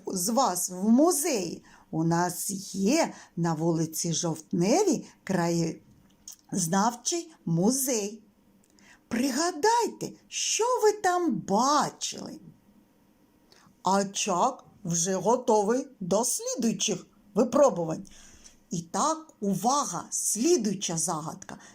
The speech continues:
Місце, де актори показують глядачам виставу.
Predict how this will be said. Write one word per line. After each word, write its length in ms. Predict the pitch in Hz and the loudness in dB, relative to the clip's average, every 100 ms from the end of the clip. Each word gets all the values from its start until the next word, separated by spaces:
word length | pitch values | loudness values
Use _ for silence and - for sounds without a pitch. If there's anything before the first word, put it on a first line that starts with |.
| - | 0
Місце, 640 | 220 262 214 - - 311 311 - - - | 4 6 4 -2 -2 -4 -4 -18 -20 -8
де 340 | 180 175 247 - | 0 2 2 -2
актори 880 | - 170 - - - 170 190 240 - - - _ | -4 -4 -4 -6 -2 0 2 2 -2 -6 -20 _
показують 960 | 214 220 - 302 330 247 190 180 165 165 | -2 -2 -2 0 2 0 -2 -2 -4 -2
глядачам 1300 | 190 208 262 247 170 160 160 - 180 170 233 359 - - - _ | 0 2 2 0 -2 -4 -4 -6 -2 0 2 0 -4 -20 -20 _
виставу. 1400 | 170 156 190 269 277 - - - 311 339 370 311 165 - | -12 -4 0 2 2 -2 -4 -4 -2 2 2 2 0 -6